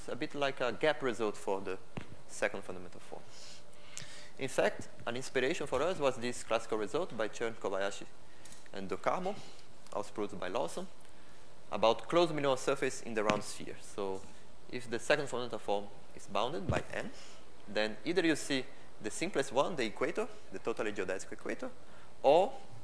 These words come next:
this is constant, and you see the Clifford hypersurface, which are products of spheres, of round spheres. All right, so later on, it was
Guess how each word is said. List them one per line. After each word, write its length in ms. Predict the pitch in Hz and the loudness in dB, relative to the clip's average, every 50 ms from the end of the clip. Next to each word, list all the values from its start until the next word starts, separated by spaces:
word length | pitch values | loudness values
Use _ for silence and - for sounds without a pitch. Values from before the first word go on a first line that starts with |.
| - - - - - 117 | -4 -4 -4 -4 -4 -4
this 160 | 113 113 117 | -2 -2 -2
is 100 | 127 - | -2 0
constant, 400 | - 175 180 208 - - 190 196 - | 0 2 2 2 0 -2 -2 -2 -2
and 180 | - 143 135 131 | -2 -2 -2 0
you 120 | 127 131 | -2 -2
see 300 | - - - 143 139 147 - - - - - - - - - - - - - - - - - - - - 104 | -2 -2 -2 -2 -2 -2 -4 -4 -6 -6 -6 -6 -6 -6 -6 -6 -6 -6 -6 -6 -6 -6 -6 -6 -6 -4 -4
the 120 | 110 120 | -2 -2
Clifford 380 | - - 147 143 143 - 131 123 - - | -2 0 -2 0 0 0 -2 -2 0 0
hypersurface, 720 | 127 117 - 117 - - - 190 - - 175 190 - - | 0 0 0 0 -2 0 -2 0 0 -2 -4 -2 -4 -4
which 180 | - 123 - - | -4 -2 0 2
are 140 | 131 127 131 | 2 2 2
products 540 | - - 120 117 117 113 113 - - - - - | 0 2 2 4 4 2 0 -2 -4 -4 -4 -2
of 120 | 101 - | -2 -2
spheres, 420 | - - - - - - - - - - - - | -4 -4 -6 -4 -6 -6 -6 -6 -6 -6 -6 -6
of 100 | - - | -4 -4
round 200 | 92 95 - - | -4 -4 -4 -6
spheres. 320 | - - - - - - - - - - - - - - - - - - - - - - - - - - - - - - - - - - - - - - - - - - - - - - - - - - - - - - - - - - - - - - - - | -6 -6 -6 -6 -6 -6 -6 -6 -6 -6 -6 -6 -6 -6 -6 -6 -6 -6 -6 -6 -6 -6 -6 -6 -6 -4 -4 -4 -4 -4 -4 -4 -4 -4 -4 -6 -6 -6 -6 -4 -4 -4 -6 -6 -6 -6 -6 -6 -6 -6 -4 -6 -6 -6 -6 -6 -6 -6 -6 -6 -6 -6 -6 -4
All 80 | - - | -2 -2
right, 240 | 123 131 165 190 - | 0 0 0 -2 0
so 340 | - - 170 160 151 - - - 85 | 6 10 12 12 12 12 8 4 2
later 400 | 117 143 151 185 208 202 190 151 | 4 6 6 8 10 10 10 12
on, 300 | 156 190 220 208 160 135 127 - - - - | 12 12 10 8 6 2 0 -2 -4 -2 -2
it 160 | - 135 - | -2 0 4
was 220 | - 131 127 - | 6 6 6 6